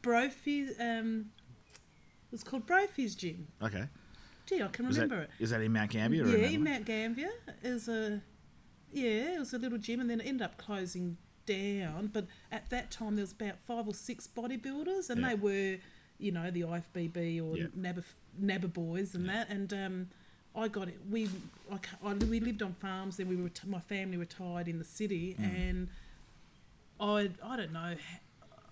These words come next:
Speaker 1: I don't know when p-, other people had Michael Jackson
Speaker 2: Yeah.
Speaker 1: up on their walls.
Speaker 2: <laughs>
Speaker 1: I had Arnold Schwarzenegger's
Speaker 2: Yeah.
Speaker 1: photos, and I really, really don't know how that all came about. It was just
Speaker 2: So was it something that you were just always interested in,
Speaker 1: I,
Speaker 2: in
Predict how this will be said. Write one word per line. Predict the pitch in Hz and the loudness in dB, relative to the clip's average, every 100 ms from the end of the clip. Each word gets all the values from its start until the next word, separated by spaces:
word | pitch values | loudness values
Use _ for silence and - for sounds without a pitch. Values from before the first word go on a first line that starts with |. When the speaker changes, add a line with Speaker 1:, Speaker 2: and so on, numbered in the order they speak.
| - - - | -20 -12 -4
Speaker 1:
I | |
don't | 226 220 | -2 0
know | 277 214 170 | 0 0 0
when | 202 | 0
p-, | 202 202 | -2 -4
other | 226 | -4
people | 214 208 | -2 -2
had | 202 | 0
Michael | 208 202 185 | 0 0 -2
Jackson | 202 196 - 208 190 180 - | -4 -6 -4 -4 -4 -6 -4
Speaker 2:
Yeah. | 196 90 | -2 -2
Speaker 1:
up | 196 | -2
on | 196 | -2
their | 190 | 0
walls. | 202 208 196 | 2 4 6
Speaker 2:
<laughs> | |
Speaker 1:
I | 202 | 4
had | 196 196 | 4 2
Arnold | 190 185 | 2 0
Schwarzenegger's | - 208 226 - 226 220 220 214 - - - - | -2 0 0 0 0 2 0 0 -6 -14 -18 -6
Speaker 2:
Yeah. | - | -2
Speaker 1:
photos, | 190 190 180 175 185 | 0 2 0 0 0
and | 226 | 0
I | 226 | 0
really, | 214 254 262 254 | 0 0 0 0
really | 220 233 226 | 0 0 -2
don't | 233 220 214 | -2 -2 -2
know | 220 214 208 208 208 - - - - - - | -2 0 2 2 0 -6 -20 -20 -20 -20 -18
how | - 180 214 214 208 208 196 | -10 -4 0 2 2 2 0
that | 196 190 214 | -2 -4 0
all | 214 | 0
came | 208 214 | 2 0
about. | 202 214 262 220 | 0 0 0 -2
It | |
was | 208 | -2
just | - 208 - - | -4 -6 -6 2
Speaker 2:
So | |
was | 151 | 6
it | |
something | 156 208 165 | 8 10 10
that | |
you | 139 139 | 10 10
were | 131 | 10
just | 123 120 | 8 6
always | 120 113 | 6 6
interested | 113 131 131 147 | 4 2 2 2
in, | 196 | 4
Speaker 1:
I, | 320 | 6
Speaker 2:
in | 320 | 6